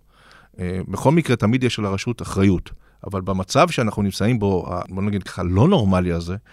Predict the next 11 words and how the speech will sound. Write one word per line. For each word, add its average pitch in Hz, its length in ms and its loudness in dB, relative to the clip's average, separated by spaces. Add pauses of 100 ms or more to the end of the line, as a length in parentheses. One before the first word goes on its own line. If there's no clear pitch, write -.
(260)
שבהם 110 460 0
ה-, 101 340 2 (200)
אה, 92 60 -6 (640)
ביטחון 104 360 -4
האישי 120 240 -2
של 113 120 -2
האזרחים 95 420 -2
הולך 101 280 -2
ופוחת 107 380 -2
בצורה 92 360 -4
משמעותית, 95 680 -2